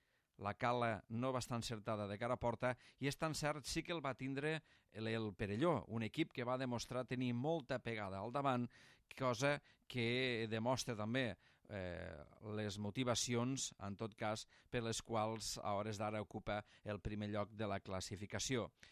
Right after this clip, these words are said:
Els caleros, eh, van encaixar el primer gol molt aviat i, tot i que van disposar de dos ocasions claríssimes per a marcar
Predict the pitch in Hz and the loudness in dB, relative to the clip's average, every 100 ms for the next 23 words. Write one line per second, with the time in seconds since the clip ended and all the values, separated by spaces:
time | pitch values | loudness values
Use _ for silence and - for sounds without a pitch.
0 | - - 127 120 - 135 139 156 165 160 | -20 -6 -2 -2 0 0 2 4 4 2
1 | 143 156 139 120 139 139 139 135 127 139 | 0 0 0 2 0 0 -2 -2 -2 0
2 | 123 117 117 127 123 123 120 113 113 117 | -2 -2 -2 0 2 4 4 2 0 2
3 | 127 147 135 131 - - - 135 165 170 | 2 4 4 4 0 -20 -6 -2 0 0
4 | 156 175 165 165 156 127 139 131 143 131 | 0 0 0 -2 -4 -4 -4 -2 0 0
5 | 131 127 123 180 151 151 147 123 131 123 | 0 0 2 2 4 2 0 2 0 -2
6 | - 151 147 170 - 135 127 - 131 123 | -2 0 4 4 2 0 -2 -2 0 0
7 | 123 120 - 113 | 0 -2 0 -2